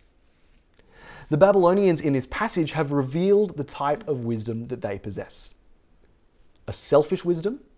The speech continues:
and a worldly wisdom. True wisdom cannot come from selfishness. Wisdom implies truth. Uh, the Babylonian wise men are in it only for themselves, um, which we can see from the king's immediate distrust of them.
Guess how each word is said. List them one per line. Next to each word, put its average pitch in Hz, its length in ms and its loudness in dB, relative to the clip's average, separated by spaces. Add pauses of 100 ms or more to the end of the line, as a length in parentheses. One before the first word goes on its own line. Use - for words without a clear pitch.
(720)
and 123 100 -6
a 120 40 -2
worldly 113 440 0
wisdom. - 320 -18 (1400)
True 262 440 6
wisdom 147 340 4
cannot 165 400 -2
come 131 220 -2
from 123 160 -6
selfishness. - 640 -10 (720)
Wisdom 131 460 -4
implies 117 580 -6
truth. - 500 -4 (560)
Uh, 139 220 6
the 156 100 2
Babylonian 190 720 6
wise 214 320 6
men 151 180 4
are 156 180 0
in 185 100 2
it 190 140 -2
only 208 400 2
for - 180 -2
themselves, 147 720 4 (300)
um, 151 400 2 (240)
which 165 200 6
we 180 120 4
can 180 100 4
see 254 180 4
from 143 160 2
the 143 60 2
king's 156 360 2
immediate 131 360 0
distrust 277 340 2
of 123 100 -2
them. 104 120 -12